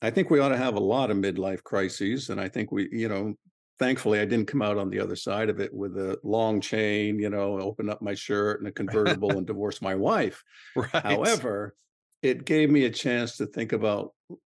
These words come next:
Speaker 1: really what I wanted to do. And Leadership Freak came out of that. And I just made, I'd never done anything like it before.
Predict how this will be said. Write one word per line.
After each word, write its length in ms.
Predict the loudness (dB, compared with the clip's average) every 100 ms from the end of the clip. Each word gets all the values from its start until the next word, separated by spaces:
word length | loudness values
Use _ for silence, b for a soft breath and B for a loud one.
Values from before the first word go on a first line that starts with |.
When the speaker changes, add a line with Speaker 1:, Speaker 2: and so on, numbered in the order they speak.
| -12
Speaker 1:
really 380 | 0 2 4 2
what 200 | 2 2
I 80 |
wanted 380 | 2 0 -2 -6
to 100 | -8
do. 280 | 0 4 4
And 100 | 4
Leadership 380 | 2 2 0 -2
Freak 260 | -2 -6
came 220 | -4 -4 -2
out 140 | -2
of 80 | -2
that. 240 | -2 -2 -4
And 160 | -6 -4
I 80 |
just 240 | -4 -6 -2
made, 240 | -2 -2 -4
I'd 200 | -6 -2
never 240 | -2 0
done 360 | -2 -2 -2 -6 -6
anything 340 | -4 -4 -4
like 200 | -4 -6
it 120 | -8
before. 500 | -10 -12 -10 -10 -10